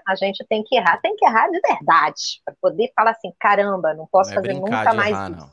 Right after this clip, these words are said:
Speaker 2: Não é pra brincar
Speaker 1: Não.
Speaker 2: de errar. Não é brincadeira.
Speaker 1: É.
Speaker 2: Tem que errar pesado pra marcar
Speaker 1: É.
Speaker 2: mesmo, pra ficar uma cicatriz na vida mesmo.
Speaker 1: E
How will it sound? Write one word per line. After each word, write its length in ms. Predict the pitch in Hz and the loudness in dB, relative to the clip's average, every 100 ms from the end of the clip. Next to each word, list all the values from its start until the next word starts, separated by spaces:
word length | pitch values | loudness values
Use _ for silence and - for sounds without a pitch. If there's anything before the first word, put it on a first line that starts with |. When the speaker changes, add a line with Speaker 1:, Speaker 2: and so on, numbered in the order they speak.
| _ | _
Speaker 2:
Não 100 | 87 | -18
é 40 | 92 | -14
pra 160 | - | -12
brincar 420 | 104 117 117 175 185 | -10 -2 0 2 2
Speaker 1:
Não. 40 | |
Speaker 2:
de 80 | 104 | -2
errar. 260 | 92 85 - | -12 -16 -18
Não 80 | - | -18
é 40 | |
brincadeira. 520 | 101 123 - 117 226 196 | -16 -16 -10 -4 0 2
Speaker 1:
É. 120 | 139 | 0
Speaker 2:
Tem 120 | 107 | -6
que 120 | 101 | -10
errar 240 | 104 107 113 | -10 -8 -8
pesado 760 | 143 151 113 104 113 127 147 _ _ _ _ _ _ _ _ | -10 -12 -6 -2 -2 -4 -18 _ _ _ _ _ _ _ _
pra 140 | - | -12
marcar 520 | 110 131 139 127 131 139 | -8 -8 -6 0 2 2
Speaker 1:
É. 40 | |
Speaker 2:
mesmo, 140 | 110 | 0
pra 160 | 98 113 | -6 -8
ficar 160 | - 123 | -8 -10
uma 80 | |
cicatriz 640 | 127 143 - 147 135 120 117 | -10 -12 -10 -10 -10 -10 -8
na 140 | 127 | -10
vida 320 | 110 101 98 | -10 -12 -12
mesmo. 220 | 95 82 76 _ _ _ _ _ _ _ | -12 -16 -20 _ _ _ _ _ _ _
Speaker 1:
E 100 | 180 | -6